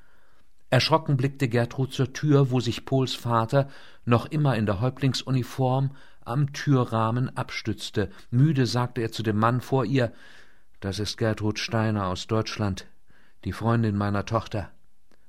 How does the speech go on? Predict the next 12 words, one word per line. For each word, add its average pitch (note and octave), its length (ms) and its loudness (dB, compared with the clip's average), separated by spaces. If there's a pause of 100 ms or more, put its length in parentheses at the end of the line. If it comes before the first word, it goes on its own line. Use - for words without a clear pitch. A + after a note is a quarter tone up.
(160)
„Und B2+ 180 6
wem C3+ 160 8
gehört C3+ 260 6
der B2 120 4
Wagen B2+ 260 4
vor B2 160 0
der A2+ 140 4
Tür?“ C3+ 280 0 (800)
Stanley A2 480 2
Niativa G#2 540 0
trat A2 340 -4
vor. A2+ 360 0